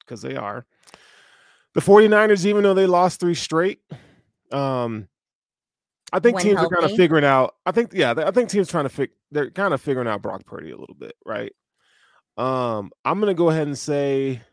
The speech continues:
Speaker 1: next up, I'm gonna say the Cowboys are probably the, the, the third team. Fourth team, I would say the Lions. The
Speaker 2: Okay.
Speaker 1: Lions are the fourth team.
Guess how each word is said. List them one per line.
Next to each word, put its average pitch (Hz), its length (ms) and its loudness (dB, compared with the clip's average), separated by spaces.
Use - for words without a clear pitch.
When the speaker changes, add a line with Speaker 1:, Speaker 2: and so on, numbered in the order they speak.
Speaker 1:
next 139 600 -8
up, 151 300 -4
I'm 151 100 -4
gonna 202 120 0
say 170 160 -2
the 123 100 -4
Cowboys 147 880 -4
are 110 100 -6
probably 131 500 -4
the, 117 600 -6
the, 113 200 -10
the 113 120 -8
third 135 340 -4
team. 135 400 -8
Fourth - 580 -2
team, 233 640 -6
I 175 220 0
would 180 200 0
say 160 1000 -2
the 123 100 -4
Lions. 123 800 -6
The 123 120 -8
Speaker 2:
Okay. 123 80 -8
Speaker 1:
Lions 143 320 -4
are 147 80 0
the 139 80 -4
fourth 131 280 -6
team. 147 240 -8